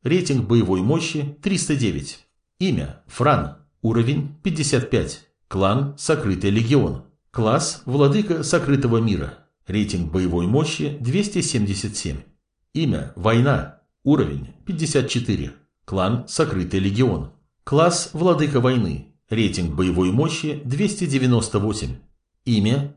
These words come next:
Исида. Уровень сорок девять. Клан «Сокрытый Легион». Класс «Владыка Жизни». Рейтинг боевой мощи двести сорок. Имя Пастух. Уровень сорок четыре. Клан Сокрытый Легион.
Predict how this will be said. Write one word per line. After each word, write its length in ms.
Исида. 600
Уровень 580
сорок 380
девять. 480
Клан 520
«Сокрытый 560
Легион». 540
Класс 520
«Владыка 480
Жизни». 600
Рейтинг 460
боевой 360
мощи 560
двести 380
сорок. 540
Имя 520
Пастух. 640
Уровень 520
сорок 360
четыре. 540
Клан 500
Сокрытый 540
Легион. 540